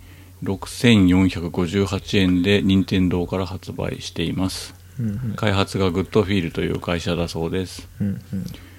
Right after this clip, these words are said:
Speaker 1: まあ、ヨッシーね、あんまいい思い出がないんだよね。
Speaker 2: ほうほう。
Speaker 1: あの、ヨッシーといえば、据え置き機で買った最後は、六四のヨッシーストーリーが最後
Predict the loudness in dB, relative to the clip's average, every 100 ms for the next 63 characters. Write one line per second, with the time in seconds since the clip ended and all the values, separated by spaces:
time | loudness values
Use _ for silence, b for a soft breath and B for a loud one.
0 | B B -16 -6 2 2 2 2 2 4
1 | 2 4 4 6 6 4 4 2 2 2
2 | 2 4 2 0 -4 -6 0 0 2 0
3 | 0 0 -4 -4 -2 -2 0 -2 2 4
4 | 4 2 -2 -6 -6 2 6 6 2 -2
5 | 0 0 -2 -6 -10 -2 0 4 4 6
6 | 4 2 0 -6 -12 -20 b b -2 -2
7 | 4 8 10 12 12 8 6 4 4 6
8 | 8 8 6 2 2 2 2 -2